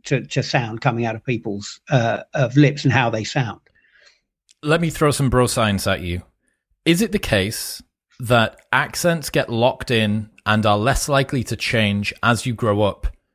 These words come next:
Speaker 2: but are more likely to change if you are younger? Let's say that you spend the first seven years of your life in Ireland and then you move to America
Speaker 1: Yeah.
Speaker 2: or whatever.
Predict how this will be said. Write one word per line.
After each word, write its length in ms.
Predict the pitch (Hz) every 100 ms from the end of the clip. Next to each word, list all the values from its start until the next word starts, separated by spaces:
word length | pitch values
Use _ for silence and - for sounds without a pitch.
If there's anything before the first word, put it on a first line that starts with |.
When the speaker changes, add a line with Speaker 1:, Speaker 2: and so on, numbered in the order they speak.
| _ _ -
Speaker 2:
but 140 | 123
are 140 | 117
more 240 | 113 127 175
likely 320 | 143 120 113
to 100 | 107
change 460 | - 110 107 104 -
if 200 | 120 -
you 100 | 113
are 60 |
younger? 420 | 104 127 147 92 113
Let's 220 | 113 -
say 120 | 113
that 100 | 110
you 100 | 113
spend 280 | - 110 107
the 60 |
first 300 | - 113 104
seven 260 | - 135 135
years 240 | 123 120
of 80 | 113
your 140 | 120 113
life 420 | 113 110 - -
in 380 | - 113 107 110 -
Ireland 520 | 131 147 139 135 110
and 120 | 104
then 160 | 107 110
you 120 | 107
move 360 | 110 104 101 -
to 420 | - 104 104 104
America 340 | 101 127 131 117
Speaker 1:
Yeah. 140 | 113
Speaker 2:
or 60 | 113
whatever. 320 | 113 110